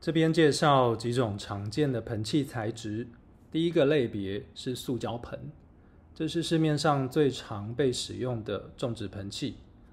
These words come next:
容易取得且价格较低，广泛的被使用在各种种植场域之中。第二个类别是素烧的陶瓦盆，没有上釉料烧制的盆器。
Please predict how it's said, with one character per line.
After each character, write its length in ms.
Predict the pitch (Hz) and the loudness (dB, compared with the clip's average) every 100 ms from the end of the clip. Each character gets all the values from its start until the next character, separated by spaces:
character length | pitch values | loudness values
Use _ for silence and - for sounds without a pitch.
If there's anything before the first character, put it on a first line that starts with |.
| - | -10
容 220 | 113 131 | -4 0
易 140 | 165 143 | 2 0
取 260 | - 107 | -4 -8
得 380 | - 101 98 104 - | -8 -8 -8 -8 -10
且 180 | - 113 | -8 -8
价 220 | - 113 | -4 -6
格 140 | 104 | -6
较 200 | 98 110 | -8 -8
低， 280 | 98 110 104 - - - - - - | -8 -10 -10 -12 -20 -20 -20 -20 -8
广 240 | - 107 110 | -4 -4 0
泛 240 | 165 139 | 0 2
的 220 | 131 113 | 2 0
被 200 | 107 139 | 0 -2
使 220 | 123 - 104 | -2 -4 -4
用 240 | 117 117 | -4 -4
在 380 | 107 127 113 107 117 | -4 -2 -2 -6 -6
各 140 | 131 | -6
种 160 | 107 92 | -6 -10
种 200 | 104 117 | -8 -8
植 160 | 104 98 | -8 -10
场 240 | 101 101 104 | -12 -12 -12
域 100 | 107 | -12
之 140 | 107 | -12
中。 240 | 101 104 104 - - - - - - - - - - - - | -12 -12 -12 -16 -20 -20 -20 -20 -20 -20 -20 -20 -20 -12 4
第 160 | 175 | 6
二 80 | 160 | 6
个 100 | 143 | 6
类 180 | 156 131 | 4 2
别 340 | 117 101 107 | 0 -2 -4
是 380 | 123 - 127 120 - | -6 -6 -4 -6 -8
素 260 | - 156 | -2 0
烧 280 | 117 135 117 | 0 -4 -4
的 140 | 113 104 | -4 -6
陶 180 | 101 | -6
瓦 180 | 98 95 | -6 -6
盆， 280 | 95 - 151 - - - - - - - - - - | -10 -12 -12 -14 -20 -20 -20 -20 -20 -20 -20 -20 -6
没 120 | 131 | 0
有 120 | 156 | 0
上 280 | 120 165 143 | 0 0 2
釉 160 | 147 135 | 2 4
料 260 | 139 127 | 4 2
烧 240 | 117 131 123 | 0 -2 -2
制 160 | 123 | -2
的 80 | 113 | -6
盆 240 | 101 98 98 | -6 -8 -6
器。 280 | - - | -6 -8